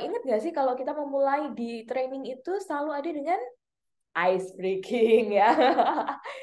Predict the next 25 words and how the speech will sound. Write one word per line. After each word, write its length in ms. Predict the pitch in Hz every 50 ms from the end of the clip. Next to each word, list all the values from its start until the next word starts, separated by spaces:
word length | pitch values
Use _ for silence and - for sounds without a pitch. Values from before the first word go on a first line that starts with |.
| 539 554 539 480 - - -
Jadi, 340 | 285 311 392 392 320 - - - - - - _ -
em, 360 | 277 285 285 285 285 285 285 285 285 285 294 - _ _ _ _ _ _ -
ada 120 | - 330 392
nggak 160 | 427 330 311 359
sih 120 | 392 392 -
trainer 400 | 330 302 302 302 285 285 320 381 - - - _ -
yang 280 | - 285 285 320 302 302
kira-kira 520 | 302 302 285 302 302 294 277 277 311 339 349 339 - - _ _
ketika 440 | - 285 285 294 - 285 269 269 254 214
dia 240 | 202 226 247 226 247
mulai 520 | 240 247 247 247 247 240 240 240 247 240 247
sebuah 400 | - 247 202 190 208 202 190 190
training 440 | - 202 196 196 208 220 220 240
itu 120 | 240 339 339
kayak 360 | - 320 269 - - - _ _ _ _ _ _ -
garing 480 | - 214 208 208 220 226 214 220 208
banget 360 | 170 233 269 269 311 381 381 381
dia 120 | 269 262 220
orang 240 | 208 208 214 214 226
ini 160 | 226 214 196
gitu? 160 | 175 180 170 -
Atau 480 | - - - - 294 302 311 311 311 - - _ _ _ _ _ -
misalnya 400 | 285 285 330 330 330 349 392 403
dia 160 | 349 403 453 440 -
kayak, 320 | 339 330 311 277 - -